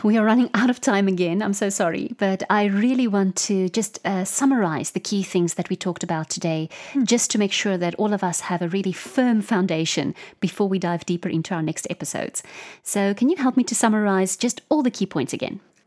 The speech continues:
Speaker 2: Of course. So we have two main parties involved in child sex trafficking,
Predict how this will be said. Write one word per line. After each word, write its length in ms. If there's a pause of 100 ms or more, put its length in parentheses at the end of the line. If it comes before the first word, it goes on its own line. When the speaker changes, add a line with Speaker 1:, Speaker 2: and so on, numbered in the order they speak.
(120)
Speaker 2:
Of 160
course. 440 (160)
So 300
we 200
have 500
two 320
main 340
parties 560
involved 600
in 240
child 400
sex 280
trafficking, 640